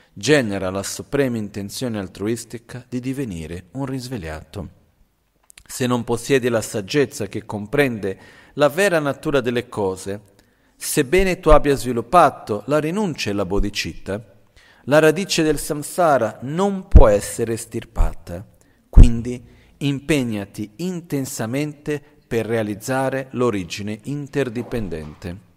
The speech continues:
Colui che vede come inevitabile la realtà di causa ed effetto di tutti i fenomeni nel samsara e nel nirvana,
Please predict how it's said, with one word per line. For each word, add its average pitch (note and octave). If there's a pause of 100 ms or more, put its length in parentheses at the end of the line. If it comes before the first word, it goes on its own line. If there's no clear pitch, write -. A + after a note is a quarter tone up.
(720)
Colui G#3+
che F3
vede D#3
come D3
inevitabile C#3+
la B2
realtà C3+
di C3+
causa F3
ed C3
effetto G#2+
di A2
tutti -
i B2+
fenomeni D3+
nel A#2
samsara D3+
e C#3
nel B2
nirvana, F2